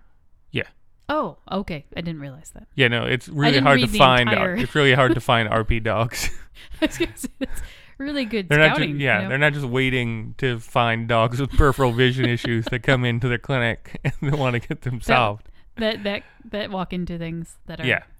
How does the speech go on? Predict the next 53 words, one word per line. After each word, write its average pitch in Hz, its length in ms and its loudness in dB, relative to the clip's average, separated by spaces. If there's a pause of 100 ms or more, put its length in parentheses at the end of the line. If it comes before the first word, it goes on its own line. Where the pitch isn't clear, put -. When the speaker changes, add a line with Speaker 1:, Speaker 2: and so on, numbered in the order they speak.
(140)
Speaker 2:
slightly 175 500 -10
off 156 240 -14
to 180 100 -14
the - 80 -16
<laughs> - 600 -10
left 277 220 -6
or - 80 -2 (280)
right. 269 300 2 (140)
Speaker 1:
Right. 131 220 2 (840)
There's 131 140 0
Speaker 2:
Like, 370 160 -2
"Hey, 440 80 -10 (240)
wait 311 100 -6
a 156 40 -12
second. 285 320 -16 (120)
I 440 60 -8
don't 226 80 -4
think 214 140 -8
that 254 160 -10
dog 269 220 -8
has 285 160 -10
peripheral 311 400 -10
vision. 254 340 -8 (680)
But 190 120 -4
he 170 80 -10
has 170 140 -10
R 190 100 -10
P." 226 240 -8 (760)
Speaker 1:
Yeah, - 120 2
Speaker 2:
Oh. 113 40 -6
Speaker 1:
let's 135 180 -4
give 214 120 2
him 190 60 2
a 175 40 2
visual 165 280 0
field 208 280 -2
test. - 340 -6
Speaker 2:
<laughs> 294 60 -16 (640)
Yeah, 269 120 -4
I'm 208 100 -4
sure 226 180 -10
they'd 190 200 -10
sit - 140 -14
for 175 80 -14
that. 190 260 -12
Speaker 1:
<laughs> - 40 -2 (440)
Speaker 2:
No, 262 120 -4
honestly, 262 420 0
I, 196 240 -2
I 196 40 -2
only, 202 240 -4
I 175 100 -6
didn't 180 260 -8